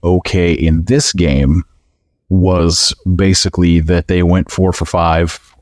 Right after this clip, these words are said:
on fourth <laughs> down conversion attempts, uh, a bunch of which came on a single drive that ended up not scoring because they failed on the last one on the one-yard line. But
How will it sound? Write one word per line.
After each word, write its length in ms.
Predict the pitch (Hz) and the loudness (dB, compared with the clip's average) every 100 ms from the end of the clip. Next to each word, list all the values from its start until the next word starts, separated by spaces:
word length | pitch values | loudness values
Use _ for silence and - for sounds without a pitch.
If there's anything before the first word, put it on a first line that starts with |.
| 87 | -2
on 320 | 85 90 92 | 0 0 0
fourth 420 | 147 160 - - | 0 -2 -4 -4
<laughs> 20 | |
down 300 | 123 98 78 - _ - | -2 0 -2 -4 _ -4
conversion 420 | 92 92 85 80 | 0 2 0 0
attempts, 440 | 80 78 71 - - _ _ _ _ _ | 0 -2 -2 -4 -8 _ _ _ _ _
uh, 320 | 82 78 78 - _ _ _ _ _ - | -2 0 0 -2 _ _ _ _ _ -4
a 80 | |
bunch 220 | 78 85 76 | -2 0 0
of 80 | |
which 180 | 82 80 | 0 0
came 240 | - 82 80 | 0 2 2
on 220 | 80 - | 2 0
a 80 | 82 | -2
single 340 | - 80 80 | 0 2 2
drive 520 | 80 82 78 - - - _ _ _ _ _ - | 2 0 0 -4 -10 -18 _ _ _ _ _ -4
that 180 | 82 78 | 0 2
ended 240 | 76 80 | 0 0
up 140 | 78 | 0
not 240 | - 117 131 | 0 0 -2
scoring 640 | - 95 82 78 78 73 - _ _ _ _ _ _ _ _ 113 | -2 0 0 2 0 0 -6 _ _ _ _ _ _ _ _ -4
because 400 | 113 120 110 87 | -2 0 0 0
they 200 | 104 98 | -2 -2
failed 380 | - 92 80 80 | 0 0 0 0
on 120 | 78 | 2
the 100 | 80 | 2
last 340 | 78 80 - | 0 -2 0
one 240 | 85 80 78 | 0 2 2
on 160 | 76 | 2
the 80 | 76 | 2
one-yard 480 | 73 73 80 87 80 | 2 2 2 2 0
line. 320 | 78 - - | 0 0 -2
But 160 | - | -6